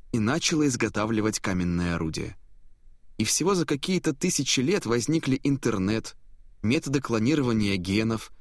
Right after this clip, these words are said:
и схемы геоинженерного переустройства атмосферы планет. Планетарные и биологические изменения привели к революционному моменту, когда идеи и изобретения – начали изменять наши тела,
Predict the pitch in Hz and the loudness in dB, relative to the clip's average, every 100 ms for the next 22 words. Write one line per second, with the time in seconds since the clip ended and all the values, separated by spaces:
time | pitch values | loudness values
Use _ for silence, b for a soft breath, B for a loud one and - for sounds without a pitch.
0 | - 110 - - 143 160 113 127 123 110 | -8 -2 -2 0 2 2 2 2 2 2
1 | 107 107 139 127 123 117 110 107 - 117 | 2 2 2 2 0 2 0 2 0 0
2 | 123 - 107 - 98 - 104 101 90 98 | 0 0 -4 -2 -2 0 0 -2 0 -2
3 | 87 73 - - - - - - - - | -2 -4 -8 -18 -20 -20 -20 -20 -20 -20
4 | - - - - 117 123 - 156 151 143 | -20 -20 -10 -2 0 0 2 2 2 2
5 | 135 - 135 135 139 151 139 127 120 - | 2 0 0 2 2 0 0 -2 -2 0
6 | 120 110 117 123 180 135 78 76 - - | -2 0 0 2 2 0 -2 -6 -12 -20
7 | - - 123 139 151 139 135 135 131 151 | -10 -2 2 2 2 2 2 2 0 0
8 | 156 143 135 127 131 185 190 98 82 - | 2 2 2 2 2 2 0 0 -4 -8
9 | - - 123 131 139 - 151 131 147 120 | -14 -4 -2 0 0 0 0 2 4 2
10 | - 131 123 123 113 120 - 220 123 82 | 2 2 2 2 0 0 0 0 0 -2
11 | 76 - - 107 165 - 160 151 147 131 | -6 -14 -6 -2 0 2 2 0 0 2
12 | 135 117 110 113 107 - 120 160 113 73 | 2 2 0 0 0 -2 -2 -2 -2 -4